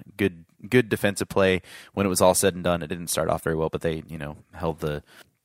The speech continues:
the Cardinals to just ten points after that sort of sixteen-point onslaught at the beginning. Uh, most importantly, they got a lead, uh, pushed their lead in the N F C West up to a full game, uh, 'cause the Seahawks didn't play. So now that everybody's up to ten contests in the season, this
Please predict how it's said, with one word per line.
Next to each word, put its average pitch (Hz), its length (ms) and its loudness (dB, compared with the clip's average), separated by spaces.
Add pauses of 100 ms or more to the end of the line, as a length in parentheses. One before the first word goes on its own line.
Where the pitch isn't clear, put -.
(120)
the 98 120 -2
Cardinals 90 380 4
to - 60 -2
just 82 160 -6
ten 87 180 -6
points 80 480 -4
after 82 280 -2
that 76 280 -4
sort 82 160 0
of 73 160 -4 (160)
sixteen-point - 680 -8
onslaught 78 400 -4
at 73 80 -10
the - 40 -18
beginning. 95 400 -4 (360)
Uh, 90 180 2
most 101 240 4
importantly, 131 480 4
they 110 140 6
got 104 160 10
a 95 40 6
lead, 95 380 0 (300)
uh, 90 240 0
pushed - 320 -2
their 98 100 4
lead 95 260 0
in 92 80 -2
the 95 100 -2
N 92 100 0
F 90 80 -6
C 92 120 -2
West 87 280 2
up 82 80 -6
to 78 120 -6
a 76 60 -6
full 123 260 4
game, 110 320 0 (480)
uh, 80 100 2
'cause 90 160 -6
the 101 220 2
Seahawks 92 260 4
didn't 82 200 -6
play. 107 300 4 (300)
So - 140 -6
now 101 140 4
that 92 120 0
everybody's 92 380 0
up - 80 -4
to - 80 -6
ten 98 420 0
contests 95 540 0
in 92 80 -6
the 87 80 -4
season, 87 420 -4 (400)
this 90 360 2